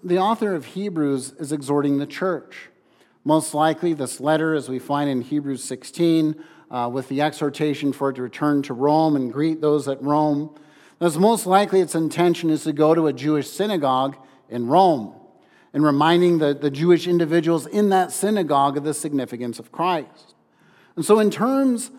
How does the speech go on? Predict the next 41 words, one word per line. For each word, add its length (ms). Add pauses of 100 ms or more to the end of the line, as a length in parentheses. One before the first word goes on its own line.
(220)
of 140
this 180
greeting, 560 (960)
the 120
author 280
of 120
Hebrews 520
is 240
reminding 500
us 420 (720)
that 100
what 100
the 80
prophets 600
have 140
said 460
is 220
not 240
contrary 580
to 60
what 160
Christ 420
has 160
done. 480 (640)
They're 100
not 440 (180)
in 100
opposition 920
to 160
one 200
another, 500 (540)
as 160
it 120
seems 640
is 160
going 340
on 360
in, 220
in 180
their 100
mindset. 600